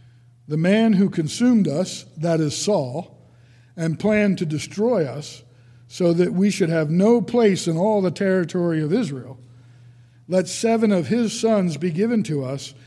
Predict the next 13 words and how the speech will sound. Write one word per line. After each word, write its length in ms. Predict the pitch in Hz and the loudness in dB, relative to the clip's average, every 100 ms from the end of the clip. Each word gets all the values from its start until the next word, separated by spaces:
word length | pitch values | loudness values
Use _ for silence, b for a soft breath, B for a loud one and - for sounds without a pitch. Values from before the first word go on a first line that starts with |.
| B | B
so 180 | - 185 | -6 -2
that 160 | 175 175 | -2 0
we 160 | 214 | 2
may 220 | 226 185 160 | 2 2 -2
hang 420 | 190 214 254 214 | -2 0 2 2
them 200 | 151 147 | 0 -2
before 380 | 151 151 196 180 | -4 -4 -4 -2
the 100 | 160 | -2
Lord 460 | 175 226 170 151 B B - | 0 0 0 -2 B B -8
at 180 | 151 | -6
Gibeah 420 | 131 220 185 151 165 | 0 0 2 0 -2
of 200 | 160 151 | -6 -6
Saul, 420 | 165 131 113 | -6 -6 -10